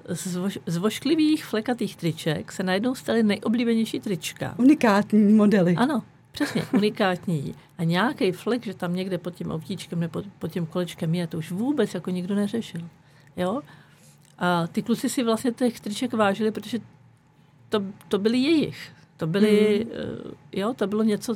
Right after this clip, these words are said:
Speaker 1: něco prostě, do čeho oni vložili ty svoje, ty, my jsme i batikovali, dělali jsme takzvanou sypanou batiku.
Speaker 2: Mhm.
Speaker 1: Taky skvělá na flekatý věci.
Speaker 2: <laughs>
Speaker 1: A jestli můžu poradit, tak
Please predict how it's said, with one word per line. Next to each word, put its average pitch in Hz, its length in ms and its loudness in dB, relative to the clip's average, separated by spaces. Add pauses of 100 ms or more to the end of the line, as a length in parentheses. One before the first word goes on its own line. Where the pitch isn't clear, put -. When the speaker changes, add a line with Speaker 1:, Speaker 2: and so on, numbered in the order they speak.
Speaker 1:
něco 208 300 -2
prostě, 214 360 -4
do 202 80 0
čeho 220 260 -2
oni 208 260 2
vložili 202 460 0
ty 208 100 -8
svoje, 208 460 -2 (580)
ty, 196 220 -2 (220)
my 170 60 -4
jsme 202 320 0 (240)
i 208 80 2
batikovali, 180 640 -2
dělali 160 220 -2
jsme 175 200 -6
takzvanou 175 380 -4
sypanou 190 340 -4
batiku. 180 560 -4 (480)
Speaker 2:
Mhm. 220 160 4
Speaker 1:
Taky 226 200 0
skvělá 180 360 -4
na 175 100 -2
flekatý 175 400 -6
věci. 165 540 -4 (360)
Speaker 2:
<laughs> 208 400 0
Speaker 1:
A 156 240 0
jestli 165 220 -2
můžu 202 220 0
poradit, 190 360 -4
tak - 240 -6